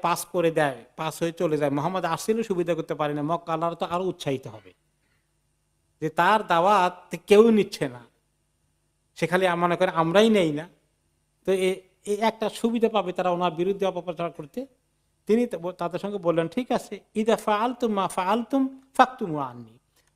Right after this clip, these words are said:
তোমরা যখন দাওয়াত কবুল করলে না, ঠিক আছে, থাক, আর এটা নিয়ে তোমরা বাড়াবাড়ি করে এখানে সেখানে খবর দিয়ে মক্কায় খবর পাস করা দরকার নাই। আমি আসছি তোমাদের কাছে, এটা বলারও দরকার নাই। তোমরা আমার তাতে এতটুকু রিকোয়েস্টটা আমার রাখো।"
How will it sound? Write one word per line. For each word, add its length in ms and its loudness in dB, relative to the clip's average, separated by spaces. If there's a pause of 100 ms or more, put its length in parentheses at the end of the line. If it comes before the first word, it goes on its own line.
তোমরা 200 6
যখন 240 2
দাওয়াত 280 4
কবুল 200 0
করলে 280 2
না, 240 0
ঠিক 180 -2
আছে, 120 -4
থাক, 360 0
আর 120 0
এটা 160 -2
নিয়ে 180 -2
তোমরা 380 0 (280)
বাড়াবাড়ি 420 4
করে 260 0
এখানে 280 -4
সেখানে 280 -6
খবর 300 -6
দিয়ে 160 -6
মক্কায় 380 -6
খবর 280 -8
পাস 240 -12
করা 200 -10
দরকার 340 -8
নাই। 200 -20 (500)
আমি 260 0
আসছি 300 -6
তোমাদের 320 -6
কাছে, 140 -10
এটা 120 -14
বলারও 300 -2
দরকার 300 -6
নাই। 180 -20 (360)
তোমরা 180 2
আমার 220 -2
তাতে 180 -4
এতটুকু 420 -4
রিকোয়েস্টটা 480 -4
আমার 220 -4
রাখো।" 260 -12